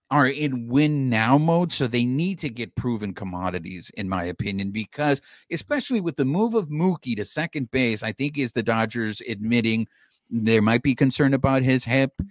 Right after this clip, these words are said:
He's getting older. We don't know how much longer these guys are gonna be in their prime, so I think they need to go all in. And I know that's a misnomer to sit there and say, "Well, are these Asian players, are they any more proven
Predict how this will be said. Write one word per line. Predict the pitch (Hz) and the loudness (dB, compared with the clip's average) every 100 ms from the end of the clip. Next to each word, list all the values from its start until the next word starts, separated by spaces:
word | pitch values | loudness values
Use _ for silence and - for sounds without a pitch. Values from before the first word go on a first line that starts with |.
| _ | _
He's | - 104 | -10 -8
getting | - 127 135 131 | 0 2 4 4
older. | 131 127 127 127 _ _ _ _ | 2 2 0 -4 _ _ _ _
We | 135 | -8
don't | 208 247 | -4 -2
know | 220 214 | -2 -2
how | 175 220 | 0 0
much | 202 - | -2 -2
longer | 165 175 143 | -2 0 0
these | 123 117 | 0 0
guys | 139 123 | 0 0
are | |
gonna | 110 110 104 | 0 0 2
be | 110 | 0
in | 101 95 | 0 -2
their | 95 | -4
prime, | - 139 131 123 | 2 2 2 0
so | 107 123 110 - | -4 -10 -12 -8
I | 165 | -8
think | 185 180 151 | -6 -8 -4
they | 156 | -4
need | 147 139 135 | -2 -4 -6
to | 120 | -4
go | 117 113 110 - | 0 0 -2 -6
all | - 107 104 | -4 -2 0
in. | 107 82 - _ _ _ _ _ 175 | -2 -4 -12 _ _ _ _ _ -6
And | 165 | -4
I | 165 | -4
know | 165 190 196 | -2 -2 0
that's | 175 - | -2 0
a | 151 | 0
misnomer | 156 - 165 160 156 | 0 0 0 0 0
to | 131 | -2
sit | 160 139 | -4 -2
there | 139 | 0
and | 131 | 0
say, | - 139 | 0 2
"Well, | 127 123 120 120 107 - | 2 2 2 2 -2 -6
are | 117 117 | -4 -2
these | 123 117 | -4 -4
Asian | 139 151 165 120 | 0 -2 -2 -6
players, | 120 117 113 | -4 -2 0
are | 117 110 | 0 2
they | 135 156 | 2 0
any | 139 143 135 | -2 -2 -2
more | 131 131 | -4 -6
proven | - 170 160 123 107 | 0 4 6 4 0